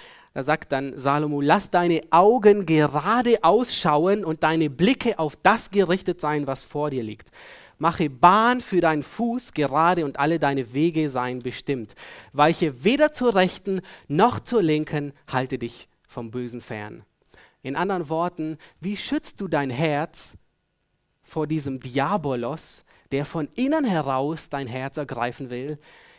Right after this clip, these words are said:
indem du immer wieder überprüfst, ob du auf dem rechten Wege bist. Indem du wie David betest,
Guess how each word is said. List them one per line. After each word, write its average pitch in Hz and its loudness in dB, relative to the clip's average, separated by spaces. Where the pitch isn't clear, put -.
indem 143 -4
du 143 -6
immer 202 -6
wieder 185 -4
überprüfst, 156 -6
ob 131 -10
du 151 -8
auf - -10
dem 120 -8
rechten 135 -6
Wege 120 -8
bist. - -14
Indem 165 0
du 165 -4
wie 170 -10
David 165 -2
betest, 165 0